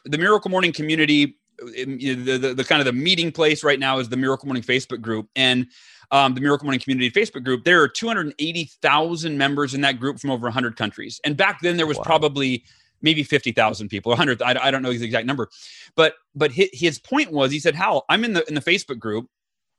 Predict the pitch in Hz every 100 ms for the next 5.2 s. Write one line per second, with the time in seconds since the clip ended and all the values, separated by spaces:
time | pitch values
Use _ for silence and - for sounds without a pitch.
0 | _ - 160 143 - - 202 226 330 -
1 | - 147 180 247 160 139 131 131 165 143
2 | 131 127 160 208 160 120 113 - _ _
3 | - - - 156 156 139 156 147 151 165
4 | 151 170 196 190 196 208 - 214 196 147
5 | 147